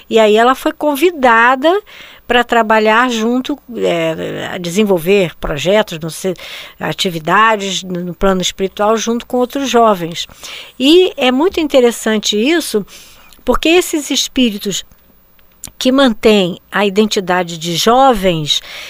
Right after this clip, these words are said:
eles prestam muito serviço no plano espiritual, são muito afeitos a trabalhar junto aos, aos, aos doentes, junto, é, a, a, ao trabalho que se faz do passe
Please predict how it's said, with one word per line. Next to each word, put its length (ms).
eles 420
prestam 560
muito 540
serviço 800
no 100
plano 280
espiritual, 640
são 240
muito 420
afeitos 800
a 180
trabalhar 680
junto 500
aos, 300
aos, 440
aos 280
doentes, 920
junto, 580
é, 120
a, 1120
a, 20
ao 120
trabalho 560
que 100
se 160
faz 360
do 120
passe 720